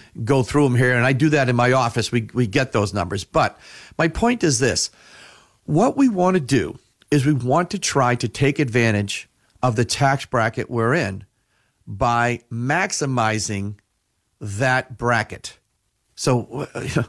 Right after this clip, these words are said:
<laughs> what do you, what do you mean, <laughs> Steve? Okay, well, let's just say you're in a fifteen percent bracket until you hit seventy-five thousand dollars, all right? And actually, you know what? Now that I'm talking about it,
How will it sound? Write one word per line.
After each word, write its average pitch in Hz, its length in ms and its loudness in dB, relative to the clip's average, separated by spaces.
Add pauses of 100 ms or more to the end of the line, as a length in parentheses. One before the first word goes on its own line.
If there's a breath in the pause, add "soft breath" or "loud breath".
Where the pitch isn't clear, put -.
(140)
<laughs> - 160 -20
what 139 140 0
do 190 80 2
you, 143 100 0
what 156 120 2
do 214 40 4
you 190 120 4
mean, 175 240 4
<laughs> 135 120 2
Steve? - 380 0
Okay, 131 300 0 (380 loud breath)
well, 143 360 2 (680 loud breath)
let's 220 280 0
just 269 180 0
say 170 220 4
you're 147 200 4
in 135 380 2
a 117 200 2
fifteen 165 600 0
percent 131 380 0
bracket 113 520 2
until 127 260 0
you 127 140 4
hit 123 220 2
seventy-five 120 640 2
thousand 90 380 0
dollars, - 600 -6
all 110 120 -4
right? 135 260 0
And 123 200 -12
actually, 151 400 -4
you 127 100 -6
know 135 120 0
what? 139 300 -2 (100)
Now 143 200 -2
that 143 120 0
I'm 107 100 -6
talking 123 460 -2
about 90 300 -8
it, 98 120 -14